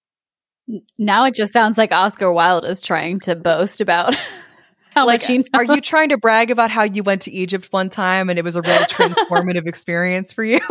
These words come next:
Speaker 2: <laughs>
Speaker 1: That's what it sounds like.
Speaker 2: Well, the entire time he's describing that mummy, I just couldn't hel-,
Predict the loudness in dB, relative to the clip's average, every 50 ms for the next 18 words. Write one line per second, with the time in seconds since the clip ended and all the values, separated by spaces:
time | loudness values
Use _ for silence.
0 | -4 -6 -4 -4 -4 -2 0 -2 -4 0 0 -2 0 0 0 -2 -2 -2 -2 -2
1 | -2 0 0 -2 -2 -4 -4 -4 -4 -4 -4 -4 -2 0 0 -2 -2 -6 -10 -18
2 | -20 -20 _ _ _ _ _ -20 -20 -20 -20 -4 0 2 4 6 6 4 4 2
3 | 0 -4 -2 2 2 2 2 4 4 4 4 2 2 2 0 0 0 0 0 -2
4 | -4 -2 0 2 2 2 4 2 2 0 0 0 0 0 0 0 2 2 2 2
5 | 2 0 -2 -4 -4 -4 -2 -2 -2 -2 -2 -4 -4 -4